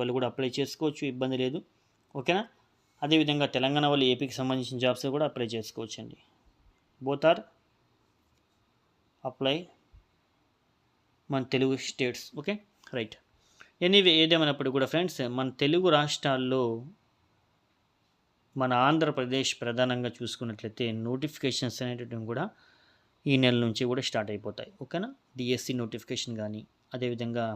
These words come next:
పోలీస్ శాఖకి సంబంధించిన నోటిఫికేషన్స్ కానీ, హెల్త్ డిపార్ట్‌మెంట్ సంబంధించి కానీ, ఇలా రకరకాలుగా నోటిఫికేషన్స్ అనేటివి కూడా step by step, one by one వస్తూ ఉంటాయి. ఓకేనా? ఇటువంటి అప్‌డేట్స్ అన్నీ పొందడం కోసం మన ఛానల్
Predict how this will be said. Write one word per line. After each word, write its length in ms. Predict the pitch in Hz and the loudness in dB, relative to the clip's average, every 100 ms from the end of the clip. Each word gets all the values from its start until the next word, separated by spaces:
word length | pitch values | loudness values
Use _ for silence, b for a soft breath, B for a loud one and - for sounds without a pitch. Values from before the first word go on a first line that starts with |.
| - | -6
పోలీస్ 260 | 123 123 120 120 | -4 -4 -4 -8
శాఖకి 280 | 117 110 127 | -10 -10 -6
సంబంధించిన 400 | 120 117 110 117 110 | -4 -4 -4 -6 -6
నోటిఫికేషన్స్ 600 | 110 - 120 - 104 - | -8 -10 -10 -8 -10 -8
కానీ, 200 | 107 107 - _ b b b b b _ _ _ _ _ _ _ _ - | -8 -8 -12 _ b b b b b _ _ _ _ _ _ _ _ -2
హెల్త్ 220 | 139 135 135 | 0 0 0
డిపార్ట్‌మెంట్ 440 | 123 117 110 117 - | 0 -2 -2 -6 -6
సంబంధించి 420 | 117 113 110 104 - | -4 -4 -4 -8 -8
కానీ, 220 | 107 107 - _ _ _ _ _ - | -6 -6 -10 _ _ _ _ _ -2
ఇలా 240 | 165 135 117 117 - 143 | 4 4 4 -4 -4 -2
రకరకాలుగా 680 | 147 143 135 123 120 123 117 113 143 _ _ _ - | 0 0 2 0 2 2 2 -4 -12 _ _ _ -8
నోటిఫికేషన్స్ 720 | 131 127 - 135 - 127 - | -6 -6 -6 -4 -4 -6 -6
అనేటివి 400 | 123 117 117 117 113 | -6 -6 -6 -8 -6
కూడా 140 | 160 262 b b b _ _ _ - | -6 -8 b b b _ _ _ -8
step 220 | - 131 131 | -2 0 2
by 60 | 127 | 0
step, 180 | 151 151 127 123 | -2 -4 -4 -4
one 100 | 123 | 0
by 60 | 123 | 0
one 100 | 123 123 | 0 -2
వస్తూ 280 | 113 - 123 110 | -4 -8 -8 -8
ఉంటాయి. 260 | 107 139 226 _ - | -8 -10 -10 _ -12
ఓకేనా? 240 | 123 170 262 - | -6 -6 -6 -8
ఇటువంటి 260 | 139 127 117 | -6 -2 -2
అప్‌డేట్స్ 340 | 110 135 147 160 | 0 0 0 0
అన్నీ 140 | 175 156 | -2 -2
పొందడం 280 | 147 147 139 | 0 0 -2
కోసం 220 | 143 151 127 | -4 -4 -4
మన 100 | 110 123 | -4 -6
ఛానల్ 240 | 117 | -6